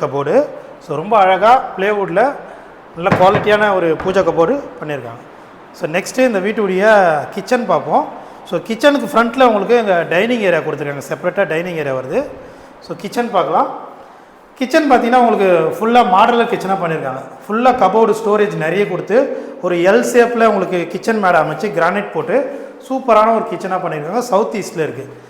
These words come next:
So, கபோர்டு ஒர்க் எல்லாமே ஃபுல்லா நல்லா பிளேவுட்ல, குவாலிட்டியான பிளேவுட்ல பண்ணியிருக்காங்க. இங்க ஃப்ரிட்ஜ் யூஸ் பண்ணிக்கலாம் நீங்க. So, இது ஒரு டியூப்ளெக்ஸ் டைப் வீடு. So, கிரவுண்ட் ஃப்ளோர்ல ஒரு பெட்ரூம் இருக்கு, ஃபர்ஸ்ட் ஃப்ளோர்ல உங்களுக்கு ரெண்டு பெட்ரூம் இருக்கு. So, இது கிரவுண்ட் ஃப்ளோர்ல இருக்க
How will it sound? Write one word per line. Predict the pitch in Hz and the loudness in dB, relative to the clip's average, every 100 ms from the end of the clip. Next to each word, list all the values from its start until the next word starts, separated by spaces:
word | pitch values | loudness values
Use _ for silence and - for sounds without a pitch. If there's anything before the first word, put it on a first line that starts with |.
| - - - - - - - _ _ _ - | -20 -20 -20 -20 -20 -20 -20 _ _ _ -10
So, | 180 156 | -8 0
கபோர்டு | 190 196 254 226 | 2 4 6 6
ஒர்க் | - 180 | 2 0
எல்லாமே | 196 226 | 0 0
ஃபுல்லா | 233 196 202 214 | -2 -2 2 2
நல்லா | 185 208 | 4 2
பிளேவுட்ல, | 214 - 208 220 220 170 202 285 - - | 0 -2 2 4 4 4 2 0 -2 0
குவாலிட்டியான | 196 214 214 214 190 | 2 2 0 0 -2
பிளேவுட்ல | 175 175 180 | 0 0 0
பண்ணியிருக்காங்க. | 170 147 139 233 277 | -2 -6 -4 -4 -4
இங்க | 190 180 | -2 -2
ஃப்ரிட்ஜ் | 180 180 185 208 | -2 -6 -4 -4
யூஸ் | 151 - | -4 -8
பண்ணிக்கலாம் | 151 139 135 | -8 -8 -8
நீங்க. | 143 226 285 - - - - - - - - - - - - | -6 -6 -6 -14 -20 -20 -20 -20 -20 -20 -20 -20 -20 -20 -2
So, | 226 | 0
இது | 226 | 4
ஒரு | 226 196 | 2 2
டியூப்ளெக்ஸ் | 285 302 277 247 | 2 2 2 2
டைப் | 208 180 | -2 0
வீடு. | 196 175 285 - | 0 4 2 0
So, | - 185 180 | -6 -2 2
கிரவுண்ட் | 233 294 | 4 4
ஃப்ளோர்ல | 262 226 247 | 2 4 4
ஒரு | 208 | 4
பெட்ரூம் | 196 208 226 220 | 2 2 2 0
இருக்கு, | 170 185 262 320 - - - - | -2 0 0 0 -10 -16 -20 -4
ஃபர்ஸ்ட் | - 254 254 | 0 0 4
ஃப்ளோர்ல | 285 233 247 | 4 6 4
உங்களுக்கு | 226 196 | 2 0
ரெண்டு | 196 208 | 0 0
பெட்ரூம் | 208 202 | 2 0
இருக்கு. | 180 143 143 | -2 -4 -8
So, | - 202 | -6 -4
இது | 202 214 214 | -2 0 0
கிரவுண்ட் | 196 208 277 | 2 2 2
ஃப்ளோர்ல | 262 220 | 4 2
இருக்க | 196 | 2